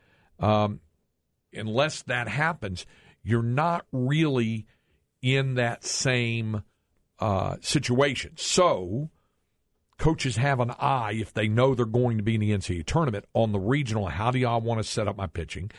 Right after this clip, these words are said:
How do I wanna rest them? Yeah, you, you certainly wanna win. You'd like to win a tournament championship, but it's not the number one thing on the priority list. It, it,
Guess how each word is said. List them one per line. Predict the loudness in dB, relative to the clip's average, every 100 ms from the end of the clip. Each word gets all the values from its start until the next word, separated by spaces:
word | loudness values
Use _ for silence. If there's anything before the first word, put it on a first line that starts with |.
| -20 -20 -10
How | -2 -2 -2
do | -2 0
I |
wanna | 0 2 2
rest | 2 0 0 -4
them? | -8 -6 -8 -10 -14
Yeah, | 0 2 2
you, | 0 -4 -4 -6
you | -6 -6
certainly | 0 0 0
wanna | 0 0
win. | 0 0
You'd | -2 -4
like | -4 -2
to | 0
win | 0 0
a |
tournament | 0 0 0 -2 -2
championship, | -2 -2 -4 -2 -2 -4 -18 -20 0
but | 0
it's | 0 -8
not | -8 -2 -4 -4 -12
the | -8 0 0
number | 2 0 2 2
one | 2 2 0
thing | -4 -2 -2 -2
on | -2 -2 0
the | -2
priority | 0 0 2 2 0 -4
list. | -8 -10 -6
It, | -8 _ -4
it, | -4